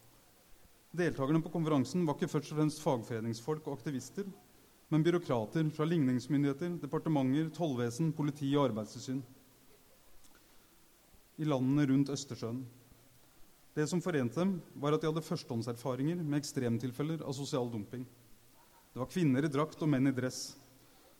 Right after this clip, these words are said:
Det noe overraskende for en som meg var at de var sinte, mange av dem var rasende, og flere av dem svært kritiske til egne myndigheters unnfallenhet.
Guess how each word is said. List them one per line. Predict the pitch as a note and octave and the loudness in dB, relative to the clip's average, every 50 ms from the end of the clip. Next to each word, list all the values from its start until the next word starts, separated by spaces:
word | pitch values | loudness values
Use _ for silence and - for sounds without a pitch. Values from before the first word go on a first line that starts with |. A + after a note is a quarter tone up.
| - - - | -20 -10 -2
Det | C#3+ C#3+ | 4 6
noe | D#3 D#3 E3+ F3 F3 D3+ | 6 8 8 6 4 4
overraskende | B2 A2+ B2 C3+ C3+ - - - E3 E3+ D#3 | 2 2 2 0 0 0 0 -2 0 0 2
for | E3 D3 | 2 2
en | C#3+ C#3+ | 2 0
som | D3+ D3+ | 0 0
meg | D3+ F3 F#3+ E3 | 0 0 0 -2
var | C#3+ C#3 C3+ | -2 -2 -4
at | C#3 | -2
de | D3+ D#3 | -2 -4
var | D#3+ - | -4 -4
sinte, | - - D#3 C3 G#2+ - - D#3+ D#3+ D3+ - - - - | -2 0 0 0 0 0 -2 -2 -2 -2 -2 -6 -10 0
mange | - E3+ D#3+ C3+ B2+ | 6 8 8 8 8
av | B2 C#3 | 8 6
dem | D#3 | 6
var | D#3+ D#3+ D#3+ D#3 | 4 4 4 4
rasende, | C3 G#2+ G#2 - - D#3 E3+ F#3 F3+ - - - - - - - - | 2 0 -2 -4 0 0 0 0 0 -6 -14 -20 -20 -20 -18 -14 -12
og | E3 - | -8 -4
flere | - D3 C3 B2+ C3 | -2 -2 0 2 2
av | C3+ | 2
dem | D#3 E3 D#3 | 2 2 0
svært | - D3+ C#3+ C#3+ C#3+ C#3+ - | 0 0 0 0 0 0 -2
kritiske | C3+ B2+ A2+ A#2+ C3 B2 - E3+ E3+ E3+ D#3+ | -6 -6 -4 -4 -8 -6 -4 -4 -2 -2 -2
til | - E3+ D#3+ | 0 2 2
egne | C3 A#2+ B2+ C#3 D3 | 4 4 6 6 8
myndigheters | D3 C3 A2+ A2 A2 G#2+ - C3+ B2+ - - | 8 6 6 4 2 0 -2 -2 -4 -4 -8
unnfallenhet. | - C#3 A#2+ A#2 A#2+ A#2+ A2+ A#2 A#2+ C3 - - | -6 -4 -4 -4 -4 -4 -6 -6 -6 -6 -8 -10